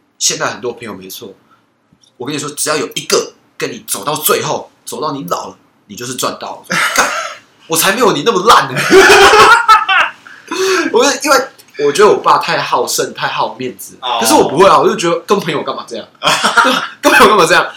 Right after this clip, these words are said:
Speaker 1: 就是一定会有比较内向、不善交际、不擅长去揪人的人，或者是比较不擅长组织活动的人。
Speaker 2: 嗯。
Speaker 1: 你去当那个人也没什么差啊，
Speaker 2: 对。
Speaker 1: 那又没有，没有问题，对吧？
Speaker 2: 嗨。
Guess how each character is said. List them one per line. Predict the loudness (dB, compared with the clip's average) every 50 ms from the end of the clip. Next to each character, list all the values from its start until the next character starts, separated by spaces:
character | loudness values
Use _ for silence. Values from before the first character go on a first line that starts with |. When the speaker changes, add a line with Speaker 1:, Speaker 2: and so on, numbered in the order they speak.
| -8 -4
Speaker 1:
就 | -2 0
是 | 0 0 -2 -6
一 | -6
定 | -6 -4
会 | -4
有 | -4 -4
比 | -4 -4
较 | -4 -4 -4 -6
内 | -6 -4 -2
向、 | -2 -2 -4 -4 -6
不 | -6
善 | -6 -6 -6 -4
交 | -4 -4 -4 -4 -4
际、 | -4 -6
不 | -8 -8 -6
擅 | -4 -4 -4 -4
长 | -6 -8 -8
去 | -10 -8
揪 | -6 -4 -2 0 0
人 | 0 0 -2
的 | -6 -10
人， | -10 -12 -14 -18 -8 _
或 | 2 2 2
者 | 2 2
是 | 0
比 | -2 -2
较 | -4 -4 -4
不 | -4 -6
擅 | -6 -6 -6
长 | -6 -8
组 | -8 -8 -10 -8
织 | -8 -8 -6 -6 -6
活 | -4 -4 -2
动 | 0 0 -2 -2
的 | -8
人。 | -16 -20 -14
Speaker 2:
嗯。 | -10 -10 -8 -8 -6 -4 -2
Speaker 1:
你 | -2
去 | -2 0
当 | 2 0 2 2
那 | 2 2
个 | 2
人 | 0 0
也 | -2
没 | -4 -6 -8
什 | -6
么 | -8 -10 -8
差 | -6 -4 -4
啊， | -4 -6 -8 -14 -18 _ _ _ _ _
Speaker 2:
对。 | -18 -18 -10 -4
Speaker 1:
那 | -2 0
又 | 0
没 | 0 0
有， | -2 -2 -2 -4 -4
没 | -4 -2
有 | -2 -2
问 | -2 -4 -6
题， | -10 -16 -20 _ _ -20 -20 -20 -20 -20 _ _ _ _ _
对 | 0 0 2
吧？ | 2 0 -2 -4 -10 -18 _ _ _ _ _ _ _
Speaker 2:
嗨。 | -16 -14 -14 -12 -12 -12 -10 -10 -10 -10 -10 -12 -12 -14 -18